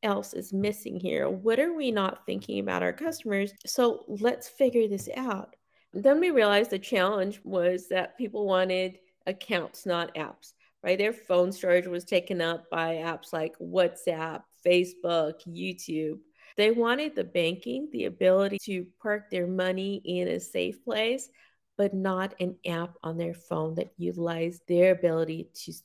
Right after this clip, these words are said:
communicate with their family instead. We moved the entire thing over to a chatbot over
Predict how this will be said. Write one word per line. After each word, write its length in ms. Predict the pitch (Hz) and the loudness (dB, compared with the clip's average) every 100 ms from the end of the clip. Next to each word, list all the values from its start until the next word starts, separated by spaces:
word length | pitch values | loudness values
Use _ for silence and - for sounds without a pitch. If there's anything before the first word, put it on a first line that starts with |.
| _ | _
communicate 720 | - 175 170 165 - 160 175 - | -4 -2 -2 -4 -4 -4 -6 -16
with 280 | 170 175 170 | -4 -4 -2
their 500 | 160 160 160 160 - - | 0 2 4 2 -2 -14
family 580 | - 202 190 58 60 - | -2 0 0 -4 -10 -12
instead. 420 | 190 - - - - | -16 -10 -8 -8 -8
We 600 | 165 226 233 247 285 269 - | -4 0 2 2 0 -4 -6
moved 380 | 180 202 196 196 | 0 4 2 2
the 100 | 196 | -2
entire 460 | 190 190 180 185 196 | -2 -2 2 2 2
thing 280 | - 190 - | -2 -4 -2
over 300 | 160 160 170 | -4 -4 -6
to 180 | 170 | -4
a 40 | 160 | -8
chatbot 760 | - - 190 196 185 180 185 | -6 -6 -4 -4 -4 -4 -4
over 580 | 151 156 165 170 180 - | -6 -6 -2 -2 -2 -4